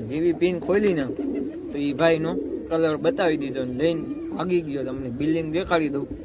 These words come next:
પછી ન્યા રહેવા માંડ્યો. અહીંથી પકડા એટલે એને એમ થયું કે હવે તો મને પાછા પકડશે. એટલે નળ લઈને ત્યાં બે બિલ્ડિંગ વચ્ચે તમને એક બિલ્ડિંગ દેખાતી છે. બે પેઢી બિલ્ડિંગ લઈને જે ઉપર છે તમને દેખાડું.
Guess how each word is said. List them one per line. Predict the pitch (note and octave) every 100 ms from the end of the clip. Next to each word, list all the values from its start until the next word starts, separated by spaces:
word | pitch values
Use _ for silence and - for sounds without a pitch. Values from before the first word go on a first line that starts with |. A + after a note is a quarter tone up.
| - -
પછી | D3+ D#3
ન્યા | D#3+ F#3+
રહેવા | F3 E3
માંડ્યો. | C3+ C#3 C3+
અહીંથી | C#3 D3+ D#3+
પકડા | E3 F#3 E3+
એટલે | E3 E3
એને | E3
એમ | D#3+
થયું | E3
કે | D#3
હવે | D#3
તો | D#3
મને | D3+ D#3
પાછા | D3 D#3+ D#3+
પકડશે. | D#3 D3+ C#3+
એટલે | C#3+ - - - - - - - C#3+
નળ | C3 D3+
લઈને | D#3 E3 E3+ F3+ - - - - - - D3+
ત્યાં | C3+
બે | D3+ D3
બિલ્ડિંગ | D3 D#3+ E3
વચ્ચે | D#3+ D#3+ D#3
તમને | D3+ D#3
એક | D3+ C3+
બિલ્ડિંગ | C3+ D#3 D#3
દેખાતી | C#3 C3 B2 B2+ C3+
છે. | D3+ E3+ - - - - - - -
બે | D3 D#3
પેઢી | D#3+ E3
બિલ્ડિંગ | D#3+ D#3+ F3 E3
લઈને | F3 F3+ D3
જે | B2 D3+
ઉપર | C#3+ C3+ C3+
છે | C3
તમને | B2 B2 A#2+
દેખાડું. | B2 B2 C3+ D3